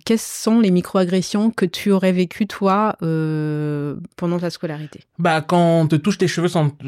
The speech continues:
Speaker 2: voilà, que t'as
Speaker 1: Mm.
Speaker 2: rien demandé, euh, ou quand on te parle tout le temps du fait que tu changes de cheveux, euh,
Speaker 1: Mhm.
Speaker 2: ou que t'as porté un vêtement en wax, euh, et on te regarde en mode, pourquoi tu portes ça ? Et, enfin, tu vois, euh,
Speaker 1: Mm.
Speaker 2: c'est, voilà.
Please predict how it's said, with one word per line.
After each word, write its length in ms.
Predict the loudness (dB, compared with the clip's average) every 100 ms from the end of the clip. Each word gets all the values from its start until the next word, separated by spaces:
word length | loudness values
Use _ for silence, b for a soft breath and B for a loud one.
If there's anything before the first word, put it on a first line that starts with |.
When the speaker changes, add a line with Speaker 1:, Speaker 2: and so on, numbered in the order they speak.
| -12 -12 -16 B -2
Speaker 2:
voilà, 280 | 0 2 0
que 80 | -4
t'as 140 | -2 2
Speaker 1:
Mm. 40 |
Speaker 2:
rien 100 | 2
demandé, 440 | 4 2 2 2 2
euh, 340 | 2 0 0 -2
ou 80 |
quand 160 | -2 0
on 60 | 0
te 120 | -2
parle 240 | -2 -2
tout 120 | 0
le 60 | 0
temps 220 | 0 -2
du 100 | -2
fait 200 | -2 -4
que 80 | -4
tu 140 | -6 -4
changes 260 | -2 0
de 80 | -2
cheveux, 640 | -4 -2 0 0 0 0 0
euh, 80 | 2
Speaker 1:
Mhm. 240 | 2 0 B B
Speaker 2:
ou 120 | -4 -2
que 120 | 0
t'as 200 | 0 -2
porté 320 | -2 -2 0
un 340 | 2 0 0
vêtement 380 | -2 -2 2 2
en 20 | 4
wax, 400 | 2 0 -2 -2
euh, 120 | 0
et 80 | -2
on 80 | -4
te 120 | -4
regarde 340 | -4 -2 -2
en 60 | -4
mode, 300 | -4 -4 -6
pourquoi 200 | -6 -8
tu 80 | -6
portes 180 | -8 -4
ça ? 380 | -2 0 0 -4
Et, 120 | -10 -12
enfin, 280 | -10 -10 -10
tu 100 | -6
vois, 260 | -4 -2 0
euh, 180 | -2
Speaker 1:
Mm. 40 | -2
Speaker 2:
c'est, 280 | -10 -12 -10
voilà. 440 | -8 -2 0 0